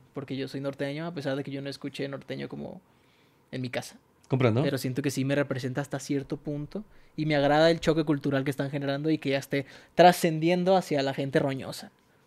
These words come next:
Speaker 1: Que la gente roñosa
Speaker 2: Ah, ok,
Speaker 1: diga,
Speaker 2: ya.
Speaker 1: "También es música, ¿cómo
Speaker 2: Con
Speaker 1: no?".
Speaker 2: gente roñosa, este,
Speaker 1: Chingada madre.
Speaker 2: no-, nota del editor, nos referimos a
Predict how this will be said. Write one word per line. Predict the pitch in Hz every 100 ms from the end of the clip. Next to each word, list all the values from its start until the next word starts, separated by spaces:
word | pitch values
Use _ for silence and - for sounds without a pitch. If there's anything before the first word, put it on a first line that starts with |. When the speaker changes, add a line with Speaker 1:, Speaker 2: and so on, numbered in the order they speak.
| _ _ _ _ _ _ _
Speaker 1:
Que | 135
la | 135
gente | 160 190
roñosa | 175 165 131
Speaker 2:
Ah, |
ok, | 123
Speaker 1:
diga, | 170 104
Speaker 2:
ya. | 98 95
Speaker 1:
"También | 131 131 156
es | 175 147
música, | 143 151 143 131
¿cómo | 147
Speaker 2:
Con | 117
Speaker 1:
no?". | 113
Speaker 2:
gente | - 139
roñosa, | 120 113 127 120 135 -
este, | 110 131
Speaker 1:
Chingada | 104 147 170
madre. | 135 123
Speaker 2:
no-, | 113 123 127
nota | 135 135 151
del | 139
editor, | 113 107 131 135 -
nos | 107
referimos | 104 107 117 127 113
a | 127 139